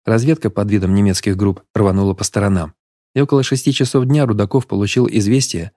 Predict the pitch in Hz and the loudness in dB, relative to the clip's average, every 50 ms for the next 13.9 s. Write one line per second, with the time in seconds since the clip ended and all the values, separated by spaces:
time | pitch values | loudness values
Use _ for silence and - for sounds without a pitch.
0 | _ _ - 101 - - 104 107 104 104 101 123 135 127 120 107 98 98 92 - | _ _ -10 -6 -4 -2 -2 0 0 0 0 0 2 2 0 0 0 -2 -2 -2
1 | - 117 107 107 98 98 95 90 - - 113 101 - - 85 82 - - - - | -2 -2 0 2 2 2 0 0 -2 -2 -2 -2 0 -2 -4 -4 -6 -12 -16 -16
2 | - _ _ _ _ _ _ _ _ _ _ _ _ _ _ _ - - - 104 | -18 _ _ _ _ _ _ _ _ _ _ _ _ _ _ _ -6 -6 -6 -4
3 | 98 95 95 95 92 - 98 95 85 - - 95 92 90 87 87 87 87 - 92 | -6 -6 -6 -6 -6 -8 -8 -8 -8 -8 -6 -6 -4 -2 -2 0 0 0 0 0
4 | 87 87 - 95 92 113 135 131 101 82 - - _ - 107 - 101 101 101 98 | -2 -2 -2 -2 0 2 2 0 -2 -4 -10 -10 _ -6 -4 -4 -4 -4 -4 -4
5 | 98 98 101 101 95 95 92 95 92 95 92 - - 101 107 120 123 107 85 80 | -6 -6 -6 -6 -6 -4 -2 0 0 0 0 -2 -4 -4 -4 -6 -6 -8 -8 -10
6 | - _ _ _ _ _ - 139 139 - 143 131 131 135 135 - - 101 90 85 | -12 _ _ _ _ _ -6 -6 -4 -6 -6 -6 -4 -2 -2 0 0 2 0 0
7 | 85 - - - _ _ _ _ _ - 110 120 131 143 147 143 - - 117 - | 0 -2 -6 -8 _ _ _ _ _ -10 -8 -6 -4 -4 -4 -4 -6 -6 -6 -6
8 | - 147 143 - - 113 110 117 123 139 139 131 123 107 92 - - 98 92 - | -4 -4 -6 -6 -6 -6 -6 -4 -4 -6 -8 -8 -8 -8 -8 -6 -6 -8 -10 -6
9 | - 120 120 117 104 - 107 98 104 110 123 139 - _ _ _ - 101 - - | -4 -4 -4 -4 -4 -4 -6 -6 -4 -4 -4 -4 -4 _ _ _ -8 -6 -6 -6
10 | 98 - 101 95 107 117 120 113 101 95 92 92 92 90 98 98 - - - 98 | -6 -6 -6 -2 0 0 0 0 0 -2 -4 -4 -6 -6 -6 -6 -4 -2 -2 -4
11 | 90 87 85 85 - - _ _ _ _ _ _ _ _ _ _ _ _ _ _ | -4 -6 -10 -16 -20 -20 _ _ _ _ _ _ _ _ _ _ _ _ _ _
12 | _ - 107 101 104 95 95 95 98 98 101 98 92 92 92 87 - 98 101 95 | _ -6 -2 0 2 2 2 2 2 2 2 2 0 0 0 0 0 0 0 -2
13 | 90 - 101 - - 107 92 90 87 - - 101 104 123 127 127 - | -2 -4 -6 -6 -4 -4 -4 -4 -4 -4 -2 0 0 0 0 -2 -6